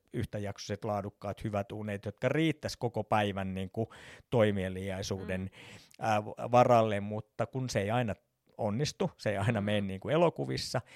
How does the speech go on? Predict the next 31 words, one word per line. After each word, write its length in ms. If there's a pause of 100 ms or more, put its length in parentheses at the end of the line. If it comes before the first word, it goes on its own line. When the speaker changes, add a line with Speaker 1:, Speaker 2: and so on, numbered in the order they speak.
(200)
Speaker 1:
niin 180
on 120
hyvä 180
tietää, 400
että 120
okei, 200
mä 140
voin 180
tehdä 260
niitä 240
minilatauksia 880
siellä 240
Speaker 2:
Mm. 60
Speaker 1:
päivän 420
aikana. 600
Ja, 200 (300)
ja 60
tosissaan 540
niin 140
tämmöiset 500
ihan 200
mikrotauotkin, 1600 (280)
niin 240
ne 140
toimii 520
tosi 400
hyvin. 360 (400)
Ja 60
sit 180
toinen 280
oikeastaan 540